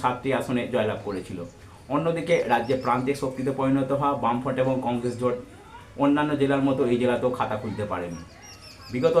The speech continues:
লোকসভা নির্বাচন অর্থাৎ দু হাজার চব্বিশের লোকসভা নির্বাচনে এই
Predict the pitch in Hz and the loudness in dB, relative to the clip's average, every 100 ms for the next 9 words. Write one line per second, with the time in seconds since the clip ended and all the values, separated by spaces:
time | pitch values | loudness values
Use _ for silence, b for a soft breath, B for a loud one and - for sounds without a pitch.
0 | 160 160 175 165 170 165 165 175 170 131 | 4 2 0 2 2 2 2 0 2 2
1 | 139 123 139 151 151 151 143 151 156 143 | 2 0 0 0 0 -2 -2 -2 0 0
2 | 139 160 151 147 139 143 156 151 147 B | 0 -4 0 0 0 0 0 -2 -6 B
3 | B - 131 | B -2 2